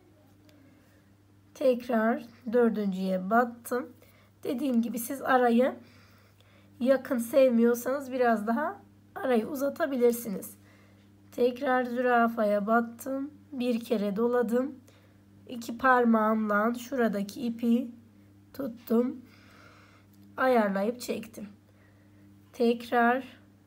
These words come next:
bir doladım. Şuradaki ipi ayarlayıp çektim. Pırpır yapımı çok kolay hanımlar. Bu iki parmağınızı baş ve işaret parmağınızla şuradaki ipi tutarak boyutunu ayarlayıp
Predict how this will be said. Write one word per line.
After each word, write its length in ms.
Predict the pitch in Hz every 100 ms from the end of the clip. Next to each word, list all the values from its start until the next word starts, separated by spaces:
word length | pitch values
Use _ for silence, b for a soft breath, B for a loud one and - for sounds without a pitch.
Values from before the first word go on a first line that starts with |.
| -
bir 260 | 233 240
doladım. 640 | 226 226 214 196 240 262 - b b b b b -
Şuradaki 640 | - 262 240 226 220 226
ipi 440 | 233 233 233 262 - - -
ayarlayıp 840 | 254 240 214 202 196 202 240 240 - _ _ -
çektim. 540 | - 240 202 - 254 - _ _ _ b b b b b b b -
Pırpır 380 | 320 311 - 311
yapımı 500 | 262 233 262 254 277
çok 340 | - 247 233
kolay 300 | 240 220 202
hanımlar. 580 | 208 202 190 202 226 226
Bu 80 | 302
iki 220 | - 269
parmağınızı 720 | 311 269 240 233 220 226 226
baş 260 | 247 262 254
ve 80 | 269
işaret 500 | 233 262 269 262 -
parmağınızla 840 | 262 226 214 208 202 196 226 269 B B B B B
şuradaki 680 | - - 285 294 254 233 -
ipi 500 | 269 233 247 247 320 - b b b -
tutarak 640 | 302 233 269 254 240 233
boyutunu 560 | 311 262 233 233 247 240
ayarlayıp 720 | 277 262 233 208 202 233 294